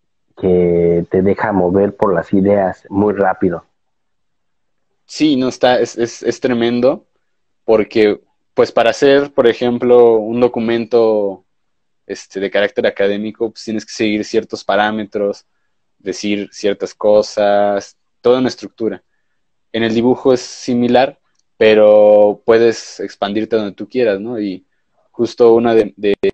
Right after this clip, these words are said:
Speaker 2: las ideas que siempre he tenido es como O sea,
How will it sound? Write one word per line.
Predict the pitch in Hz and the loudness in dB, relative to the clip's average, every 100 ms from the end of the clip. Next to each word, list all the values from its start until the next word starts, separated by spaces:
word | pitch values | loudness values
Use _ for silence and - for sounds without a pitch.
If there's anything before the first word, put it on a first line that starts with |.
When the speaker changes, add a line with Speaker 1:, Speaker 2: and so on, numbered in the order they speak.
| - | -2
Speaker 2:
las | 101 - - - - _ _ _ _ _ _ _ _ | -4 -4 -12 -20 -20 _ _ _ _ _ _ _ _
ideas | 101 104 110 110 117 | -4 2 4 2 0
que | - | -8
siempre | 101 104 101 101 | -12 -10 -6 -6
he | |
tenido | 104 104 104 | -6 -6 -8
es | 101 101 | -12 -16
como | - 101 85 _ _ _ _ _ _ _ | -12 -12 -14 _ _ _ _ _ _ _
O | |
sea, | 110 | -10